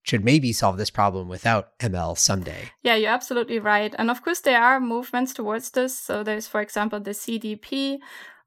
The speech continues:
Speaker 2: climate change questionnaire, which is a more structured way to disclose risk and, um, climate action.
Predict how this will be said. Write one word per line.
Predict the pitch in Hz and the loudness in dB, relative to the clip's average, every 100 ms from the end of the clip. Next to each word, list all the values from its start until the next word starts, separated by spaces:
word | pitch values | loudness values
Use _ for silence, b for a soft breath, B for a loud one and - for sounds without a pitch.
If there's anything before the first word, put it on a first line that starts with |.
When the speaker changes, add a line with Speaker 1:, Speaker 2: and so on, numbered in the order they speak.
| - | 4
Speaker 2:
climate | 247 262 262 | 4 4 0
change | 254 240 | -2 -4
questionnaire, | - 196 220 - 233 226 226 | -2 -4 -2 -4 -2 0 0
which | 220 214 | -2 -6
is | 208 202 | -6 -4
a | 208 | -4
more | 208 214 214 208 | -2 -2 -2 -2
structured | 214 - 214 - - 220 214 | -6 -4 -4 -4 -2 -2 -2
way | 214 202 208 | -2 -2 -2
to | 214 | -6
disclose | 208 208 - 208 208 - | -6 -8 -4 -4 -4 -2
risk | 262 269 - | -2 -2 -4
and, | - 202 202 - | -4 -4 -6 -6
um, | 202 196 | -6 -6
climate | - 220 220 214 | -4 -2 -2 0
action. | 220 226 - 226 226 | 0 0 -4 -4 -4